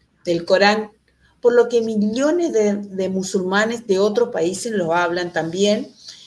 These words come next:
y fue considerada en mil novecientos setenta y cuatro el sexto idioma oficial también, eh, por las Naciones Unidas. Se habla en Arabia Saudí, Kuwait, Siria, Irak,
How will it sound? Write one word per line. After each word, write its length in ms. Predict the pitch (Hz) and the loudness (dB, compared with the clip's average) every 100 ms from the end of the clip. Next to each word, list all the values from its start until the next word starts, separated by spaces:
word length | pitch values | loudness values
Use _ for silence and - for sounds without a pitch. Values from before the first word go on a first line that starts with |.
| _ - | _ -6
y 120 | 269 | -4
fue 180 | 269 302 | -2 -2
considerada 840 | 302 269 277 254 208 214 240 247 | -2 -2 2 4 4 4 4 0
en 100 | 220 | -2
mil 120 | 254 | -2
novecientos 500 | 269 240 214 220 214 | -2 -2 -4 -6 -6
setenta 380 | 240 - 202 196 | -8 -6 -4 -2
y 100 | 170 | -4
cuatro 440 | - 208 208 233 - | -2 -2 -2 -4 -4
el 140 | 233 | -4
sexto 460 | 208 - 269 - 247 | -4 -8 -8 -8 -6
idioma 320 | 202 208 226 | -2 -2 -4
oficial 640 | 220 202 - 220 214 262 - - _ | -6 -8 -4 0 0 -2 -8 -20 _
también, 640 | - 202 196 208 226 285 - - | -4 -2 0 0 -2 -6 -12 -8
eh, 400 | 196 190 180 175 180 | -4 -4 -4 -6 -4
por 180 | 202 | -2
las 160 | 214 202 | -2 -4
Naciones 420 | 180 165 190 190 | -4 -6 -6 -4
Unidas. 600 | 185 170 160 147 139 - _ - _ _ | -6 -6 -6 -6 -8 -12 _ -20 _ _
Se 240 | - 240 | -2 2
habla 340 | 214 220 208 190 | 4 2 0 -2
en 160 | 175 | -2
Arabia 420 | 160 156 156 160 165 | -4 -2 -2 -2 -6
Saudí, 680 | - 151 165 247 311 330 _ _ | -8 -6 -4 -2 -2 -4 _ _
Kuwait, 640 | - 175 175 208 262 302 - _ _ | -4 -2 0 0 0 -4 -14 _ _
Siria, 680 | - 247 254 247 240 240 - | -12 -6 -4 -2 -2 -2 -4
Irak, 540 | 214 185 208 214 - | -4 0 0 -2 -12